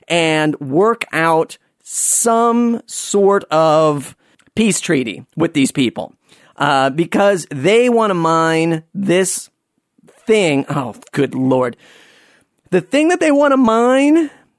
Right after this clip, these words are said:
is called unobtainium. Are you kidding me? Could you think of a less creative,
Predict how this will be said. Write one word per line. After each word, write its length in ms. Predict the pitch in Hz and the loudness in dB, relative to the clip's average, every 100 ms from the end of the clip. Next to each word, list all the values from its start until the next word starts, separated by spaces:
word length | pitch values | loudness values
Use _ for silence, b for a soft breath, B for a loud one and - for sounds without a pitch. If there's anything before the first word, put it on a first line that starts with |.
| _ _ | _ _
is 180 | 165 165 | -2 -2
called 600 | - 196 196 190 190 160 - | -4 0 2 2 0 -2 -6
unobtainium. 1300 | 147 185 214 180 - - 196 175 170 160 123 73 64 - _ _ _ _ _ _ _ _ _ | -2 2 2 -2 -10 -10 -2 0 2 2 0 -4 -10 -16 _ _ _ _ _ _ _ _ _
Are 140 | 131 | 0
you 160 | 139 160 | 2 0
kidding 400 | - 185 143 110 | 0 0 0 -2
me? 280 | 98 - 151 _ _ | -4 -8 -16 _ _
Could 380 | - 214 269 220 | -2 2 2 2
you 200 | 247 262 | 0 0
think 340 | - 240 240 - | 0 0 0 0
of 180 | 190 190 - | 0 0 0
a 140 | 170 | 0
less 500 | 156 160 165 220 - | 2 2 2 0 -6
creative, 640 | - 214 202 175 165 165 | -4 -2 0 2 2 0